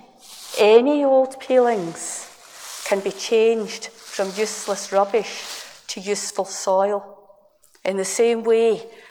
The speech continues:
God can take any life, he can take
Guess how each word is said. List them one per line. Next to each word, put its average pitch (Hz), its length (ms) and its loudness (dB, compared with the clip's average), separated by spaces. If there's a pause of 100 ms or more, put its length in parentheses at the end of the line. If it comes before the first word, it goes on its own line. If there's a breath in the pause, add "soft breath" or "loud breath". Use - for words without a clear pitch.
(180 loud breath)
God 214 400 6 (340)
can 202 200 -6
take - 340 -4 (220)
any 240 500 4
life, 208 600 2 (720)
he 208 100 -8
can 202 160 -8
take 220 280 -2